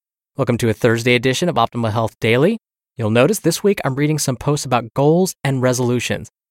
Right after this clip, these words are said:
to help lead us into twenty seventeen, which is, I can't believe it, only three days away. And by the way, this is one of four podcasts we read to you from blogs for free so that you don't have to read them yourself.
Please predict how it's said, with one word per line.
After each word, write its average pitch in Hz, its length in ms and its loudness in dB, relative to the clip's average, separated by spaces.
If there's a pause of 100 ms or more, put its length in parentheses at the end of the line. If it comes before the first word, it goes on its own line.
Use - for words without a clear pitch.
(100)
to 156 80 0
help 196 180 4
lead 151 180 2
us 147 160 2
into 120 220 -6
twenty 127 320 -2
seventeen, 113 580 -2
which - 180 -12
is, 135 160 -8 (280)
I 120 80 0
can't 110 220 -4
believe 110 200 -6
it, 107 160 -6
only 123 200 -4
three 151 340 -6
days 135 240 -2
away. 110 340 -4 (640)
And 143 80 -4
by 202 140 4
the 233 100 4
way, 120 160 2
this 156 220 -4
is 196 120 -8
one 180 140 0
of 143 80 -2
four 180 420 0
podcasts 156 760 -4
we 135 160 0
read 180 220 0
to - 100 -8
you 170 80 -4
from 127 240 -6
blogs 123 480 0
for 123 120 -6
free - 460 -4 (140)
so - 160 -4
that - 80 -2
you 160 100 2
don't 185 140 0
have 143 160 -2
to - 80 -8
read 127 160 0
them 120 100 -2
yourself. 110 480 -6